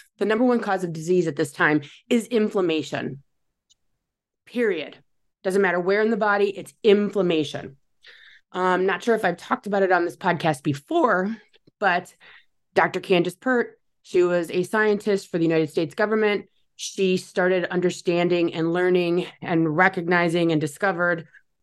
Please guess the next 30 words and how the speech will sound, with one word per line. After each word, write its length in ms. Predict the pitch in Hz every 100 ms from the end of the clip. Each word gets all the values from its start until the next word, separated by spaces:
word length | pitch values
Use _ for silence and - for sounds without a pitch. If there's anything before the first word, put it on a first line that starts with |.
| -
these 200 | 202 175
receptors 800 | 190 - 302 302 214 208 190 -
that 340 | 180 196 196
send 520 | - - 254 240 208 -
from 340 | - 208 262
the 60 | 277
brain 600 | 233 233 175 156 208 233 - _ _ _ _ -
to 200 | 254 233
the 80 | 220
body 640 | 214 180 165 165 170 170 _ _ _
inflammation. 1000 | 190 180 180 165 143 131 135 113 139 - _ _ _ _
So 320 | _ 185 165 160
imagine 500 | 175 196 190 196 185
you 100 | 160
break 320 | 165 196 208
your 140 | -
ankle, 580 | 196 190 190 190 185 185 - - _ _
your 160 | - 170
brain 560 | 156 202 220 220 214 208
gets 320 | 185 185 -
stimulated, 1000 | - - 220 220 214 208 202 202 208 - _ -
it 160 | -
sends 480 | - - 190 180 175
inflammation 920 | - 214 208 208 190 185 185 185 180 180
as 400 | 180 165 165 160
swelling 600 | - 180 190 202 202 196
to 140 | 190 190
the 140 | 175
ankle, 440 | 165 160 - - -
right? 320 | 165 185